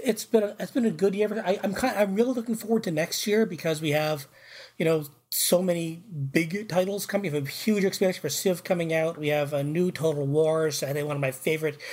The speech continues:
periods of history. Uh, we have a couple of Roman strategy games coming out. It's gonna be really exciting, twenty nineteen. But twenty eighteen was, you know, kind of,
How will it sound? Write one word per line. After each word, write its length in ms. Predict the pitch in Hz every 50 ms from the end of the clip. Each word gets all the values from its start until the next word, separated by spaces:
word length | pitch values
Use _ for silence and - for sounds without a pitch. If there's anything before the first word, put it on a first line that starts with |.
| - - - -
periods 380 | - - 160 160 151 143 135 151
of 100 | 143 -
history. 640 | - 202 - - - - 175 170 165 165 156 143 139 - - - - - - - - - _ -
Uh, 340 | - 160 156 151 151 151 151 147
we 80 | 156
have 120 | 147 135 135
a 40 | -
couple 400 | - - 196 - - 156 156 151
of 120 | 139 143
Roman 280 | 165 165 175 180 175 165
strategy 460 | 151 - 180 165 165 160 151 156 165
games 320 | 160 165 160 160 156 147 -
coming 340 | - 170 160 156 156 151
out. 240 | 151 151 143 147 165
It's 200 | 156 147 - - -
gonna 160 | 196 180 170
be 140 | 156 156 151
really 220 | 156 160 160 151
exciting, 500 | 147 147 - - 139 147 156 151 151 147
twenty 240 | - - 151 151 147
nineteen. 540 | 147 147 151 139 143 165 160 175 196 220 - - - - - - -
But 240 | 226 - - -
twenty 300 | - - 226 269 311 302
eighteen 360 | 294 269 - - 254 240 240 220
was, 220 | 202 196 185 196
you 60 | 190
know, 140 | 185 190 196 196 - -
kind 360 | - - 208 214 226 226 220
of, 300 | 208 196 180 156 - -